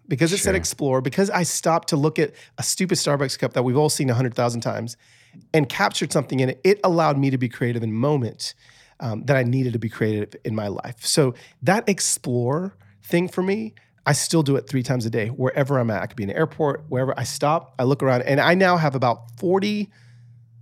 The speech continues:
Speaker 1: uh, up, up to, it, it kinda ebbs and flows, about forty thousand creative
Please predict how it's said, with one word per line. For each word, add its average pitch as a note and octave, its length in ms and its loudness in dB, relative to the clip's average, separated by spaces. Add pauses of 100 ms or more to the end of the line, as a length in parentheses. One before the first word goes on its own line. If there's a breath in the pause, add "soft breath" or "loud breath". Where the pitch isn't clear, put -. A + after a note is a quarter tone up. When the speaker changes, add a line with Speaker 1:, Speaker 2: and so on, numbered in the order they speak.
(920)
Speaker 1:
uh, - 60 0 (120)
up, - 340 -2
up B3 200 4
to, C#3+ 340 2
it, D#3+ 220 0
it E3 120 0
kinda F3+ 240 4
ebbs D3+ 160 2
and C3+ 100 -2
flows, B2+ 200 0
about C3+ 240 -2
forty E3+ 260 0
thousand A#2+ 800 0 (400 soft breath)
creative B2+ 720 2